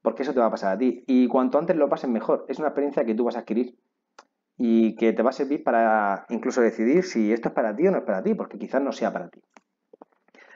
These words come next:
Espero que os haya gustado, te haya gustado esta sesión. Si me quieres hacer algún comentario, lo puedes hacer debajo del vídeo, enviarme un correo.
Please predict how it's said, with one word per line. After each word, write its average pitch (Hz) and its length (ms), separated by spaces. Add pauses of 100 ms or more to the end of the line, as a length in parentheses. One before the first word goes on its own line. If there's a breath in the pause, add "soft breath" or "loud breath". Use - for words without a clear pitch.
(380 soft breath)
Espero 170 340
que 135 800 (200)
os 131 160
haya 135 100
gustado, 120 640
te 131 80
haya 127 120
gustado 113 280
esta 110 140
sesión. 202 540
Si 117 200
me 107 80
quieres 123 140
hacer 117 160
algún 113 160
comentario, 101 340
lo 113 100
puedes 113 160
hacer 110 200
debajo 101 300
del 117 80
vídeo, 160 420
enviarme 104 640
un 113 60
correo. 175 680